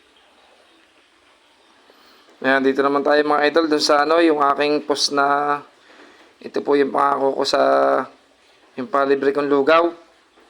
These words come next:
Ayan, ayan, click nyo lang, mga idol, yung una. Ayan. Tingnan natin, mga idol, kung meron siya. Settings. Ayan. O, tingnan nyo, mga idol, nakaano siya. Disable. So, hindi po kikita yan pag ganyan.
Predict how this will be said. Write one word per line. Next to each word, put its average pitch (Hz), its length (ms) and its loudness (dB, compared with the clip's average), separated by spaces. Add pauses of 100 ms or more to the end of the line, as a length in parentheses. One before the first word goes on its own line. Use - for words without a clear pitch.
(680)
Ayan, 113 400 -6 (240)
ayan, 117 240 -6
click 127 240 -8
nyo 143 160 -2
lang, 143 80 -2
mga 143 160 0
idol, 143 240 -2
yung 143 100 -2 (140)
una. 139 240 -2 (160)
Ayan. - 280 -18 (1300)
Tingnan 127 320 -8
natin, 123 240 -6
mga 120 320 -10
idol, 117 160 -12
kung 123 160 -10
meron 123 240 -6
siya. 113 320 -10 (1400)
Settings. - 960 -4 (160)
Ayan. - 240 -18 (240)
O, 120 80 -6
tingnan 131 300 -2
nyo, 135 100 0
mga 135 160 2
idol, 135 140 2 (100)
nakaano 131 320 -4
siya. 123 320 -2 (720)
Disable. 135 720 -2
So, 131 160 -2
hindi 139 240 -2
po 147 160 -2
kikita 139 480 0
yan 123 80 -8
pag 127 140 -4
ganyan. 131 340 -6